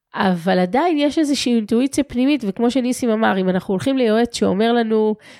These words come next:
"טוב, הסתכלתי על הנתונים של העסק, אין ברירה,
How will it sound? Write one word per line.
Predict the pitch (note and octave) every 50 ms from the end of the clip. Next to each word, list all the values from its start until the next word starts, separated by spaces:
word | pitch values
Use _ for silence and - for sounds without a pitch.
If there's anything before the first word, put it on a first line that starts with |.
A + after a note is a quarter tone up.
| - - _ _
"טוב, | C4 A#3+ G3+ E3+ F3 - -
הסתכלתי | A3 - - A#3 - C4 C4+ B3+ C#4+ B3+
על | A3 G3+
הנתונים | F#3+ F#3 F#3 F3+ F3+ F#3 F3+ - G#3 G#3 G#3 A3 G#3
של | - - F#3+ F#3
העסק, | G3 A3+ C4 C4+ - - C4+ B3+ B3 B3 - - -
אין | A#3 A3+ G#3
ברירה, | F#3 F#3 F#3 F#3 G#3 A#3 A#3+ A#3+ A#3+